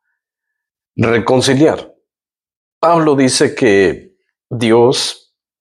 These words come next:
reconcilia consigo mismo toda la creación por medio de Cristo.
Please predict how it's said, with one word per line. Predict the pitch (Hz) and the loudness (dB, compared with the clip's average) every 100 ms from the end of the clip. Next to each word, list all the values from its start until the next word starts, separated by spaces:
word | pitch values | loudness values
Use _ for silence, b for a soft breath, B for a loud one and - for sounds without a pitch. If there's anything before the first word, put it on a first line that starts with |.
| _ _ _ - | _ _ _ -10
reconcilia | 104 110 - 117 - 214 135 123 - - _ B B B - | -4 -2 0 -2 0 0 0 0 -4 -12 _ B B B -4
consigo | 120 117 160 170 123 | -2 0 0 2 2
mismo | 139 156 143 - | 2 2 0 0
toda | 120 160 151 | 0 2 2
la | 120 | -2
creación | - 98 95 - 156 139 95 92 _ _ _ _ | -2 -2 -2 0 0 0 -4 -10 _ _ _ _
por | 214 196 | -2 0
medio | 135 127 | 2 2
de | 135 135 | 0 0
Cristo. | 220 226 - | -4 -4 -6